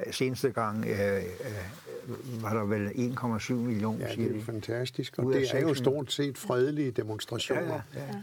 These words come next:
Speaker 2: Men der har jo også, <clears throat> som det tit sker ved den slags, været alvorlige ballademagere,
Speaker 1: Ja,
Speaker 2: som
Speaker 1: det er
Speaker 2: jo
Speaker 1: frygteligt.
Speaker 2: udfordrer
Speaker 1: Ja, det er
Speaker 2: systemet.
Speaker 1: frygteligt.
Speaker 2: Det er
Speaker 1: Fordi
Speaker 2: det.
Speaker 1: det der med at ind-,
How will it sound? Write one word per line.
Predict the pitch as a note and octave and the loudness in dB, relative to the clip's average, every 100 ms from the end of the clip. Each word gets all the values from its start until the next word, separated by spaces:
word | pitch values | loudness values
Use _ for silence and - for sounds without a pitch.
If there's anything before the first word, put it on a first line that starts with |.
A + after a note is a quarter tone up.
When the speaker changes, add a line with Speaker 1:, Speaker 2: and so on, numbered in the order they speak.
| - | 0
Speaker 2:
Men | F3 C#3+ | 2 2
der | C3 | 0
har | F2+ D3 | 2 2
jo | G3 D#3 | 4 4
også, | G#2 B2 A#2+ B2+ - - - - _ | 2 -2 -2 -2 -6 -20 -20 -20 _
<clears throat> | A#3+ C#4 G#3+ F3+ C#3+ | 4 6 6 4 4
som | D#3+ | 4
det | B2 A#2+ | 4 2
tit | - C#3 | 0 0
sker | - D3 B2+ | 2 4 4
ved | A#2 | 2
den | A#2 A#2 | -2 -2
slags, | - A#2 G#2+ - _ _ - - - | -2 -4 -2 -8 _ _ -20 -12 -2
været | A#2+ A2 C#3 - - _ _ - _ _ | 2 4 2 0 -10 _ _ -20 _ _
alvorlige | F3+ C#3+ C#3 D3 D3 C3+ | 2 4 4 4 4 4
ballademagere, | B2 A#2+ A2 G#2+ B2 C3 A#2 A2+ G#2 | 4 2 2 2 2 2 2 2 0
Speaker 1:
Ja, | G#2 | 0
Speaker 2:
som | B2 | 2
Speaker 1:
det | A#2+ | 4
er | |
Speaker 2:
jo | B2 | 4
Speaker 1:
frygteligt. | E3+ E3+ D#3+ | 4 4 2
Speaker 2:
udfordrer | D3+ A#2+ B2+ A#2+ | 2 0 -2 0
Speaker 1:
Ja, | |
det | D3+ | 0
er | |
Speaker 2:
systemet. | - C#3+ E3 | 0 2 2
Speaker 1:
frygteligt. | C3 D3 E3 C3 - - - | 2 0 -2 -6 -8 -16 0
Speaker 2:
Det | D3+ | 4
er | D3+ | 4
Speaker 1:
Fordi | B2+ | 2
Speaker 2:
det. | C3+ - - | -2 -4 0
Speaker 1:
det | D3 | 2
der | D3+ | 4
med | A3+ A#2 A2 F#2+ A#2+ G#2 A2 | 4 2 0 0 2 2 2
at | - | 2
ind-, | C#3+ | 2